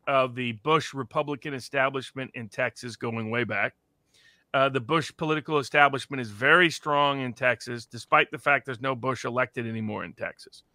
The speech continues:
Poppy Bush, uh, pretended to be a Texan when he moved from Connecticut. Uh, you know, he partially got away with it. Kevin Phillips made fun of him, called him Poppy the Populist, talking about how absurd that was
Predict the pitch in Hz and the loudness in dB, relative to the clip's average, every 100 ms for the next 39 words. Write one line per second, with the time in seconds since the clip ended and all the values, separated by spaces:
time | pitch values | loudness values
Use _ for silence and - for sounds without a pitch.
0 | _ _ _ _ - 151 160 127 147 143 | _ _ _ _ 10 10 10 2 4 4
1 | - 147 123 120 131 - 147 143 131 139 | 2 0 2 2 -2 0 2 2 0 0
2 | 135 - 143 - 143 131 123 113 117 127 | 0 0 -2 -2 -8 -6 -4 -2 2 2
3 | 113 123 110 - 117 131 131 - 131 - | 0 -8 -10 -6 -2 0 -2 -2 -4 -4
4 | _ _ _ _ _ 131 123 127 139 143 | _ _ _ _ _ 2 4 6 6 4
5 | 175 143 131 - 156 151 - 127 113 113 | 4 2 2 8 10 10 6 -4 0 0
6 | 110 107 107 110 123 _ _ - 127 117 | 0 -4 -6 -6 -8 _ _ -2 -2 -2
7 | 123 131 113 123 117 - 123 120 113 113 | 0 0 0 -6 -6 -4 -2 -2 -2 -2
8 | 113 110 107 127 127 135 113 - 127 127 | -2 -4 0 4 6 4 -4 2 4 4
9 | 117 104 104 - - - 131 120 110 117 | 0 -8 -12 -16 -18 -4 0 0 2 2
10 | 104 - 135 127 107 - 117 107 110 - | 2 -2 2 2 0 -8 -6 -6 -6 -12